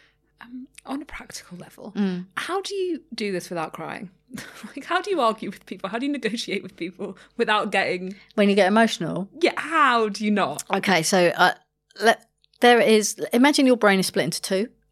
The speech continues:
Speaker 1: Yep.
Speaker 2: One side is an, your emotional brain, and one side is your logical brain. There's a great book that describes this called The Chimp Paradox.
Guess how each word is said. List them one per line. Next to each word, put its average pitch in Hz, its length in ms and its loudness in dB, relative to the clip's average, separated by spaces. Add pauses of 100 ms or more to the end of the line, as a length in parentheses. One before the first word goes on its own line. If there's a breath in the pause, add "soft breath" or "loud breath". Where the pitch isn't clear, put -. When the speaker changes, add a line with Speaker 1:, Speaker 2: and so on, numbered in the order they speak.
Speaker 1:
Yep. 185 180 -6 (400 loud breath)
Speaker 2:
One 233 240 4
side 202 300 4
is 185 140 -4
an, 175 120 -2
your 185 220 2
emotional 175 380 0
brain, 220 320 0 (240)
and 185 120 2
one 185 120 2
side 175 240 0
is 160 80 -6
your 156 100 -4
logical - 340 -8
brain. - 240 -6
There's 170 120 -2
a - 40 0
great 196 400 2
book 113 180 0
that 107 140 -8
describes 170 460 -2
this - 160 -4
called - 200 -12
The 151 60 -12
Chimp - 280 -8
Paradox. - 720 -8